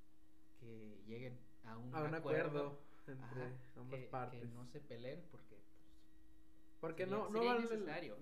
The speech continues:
Speaker 2: sí, no vale la pena que Checo Pérez esté perdiendo así como que tiempo en eso y
Speaker 1: Ajá.
Speaker 2: dan, quitándole tiempo a su carrera.
Speaker 1: Sí, o sea, es el tiempo que podría estar aprovechando, eh, en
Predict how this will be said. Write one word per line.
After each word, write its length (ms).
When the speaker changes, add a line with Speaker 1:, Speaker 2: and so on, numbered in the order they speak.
Speaker 2:
sí, 160
no 120
vale 180
la 240
pena 320
que 380
Checo 260
Pérez 260
esté 260
perdiendo 440
así 160
como 320
que 440
tiempo 280
en 100
eso 580
y 40
Speaker 1:
Ajá. 80
Speaker 2:
dan, 400
quitándole 500
tiempo 320
a 80
su 120
carrera. 720
Speaker 1:
Sí, 380
o 60
sea, 140
es 240
el 200
tiempo 800
que 100
podría 340
estar 200
aprovechando, 1040
eh, 380
en 460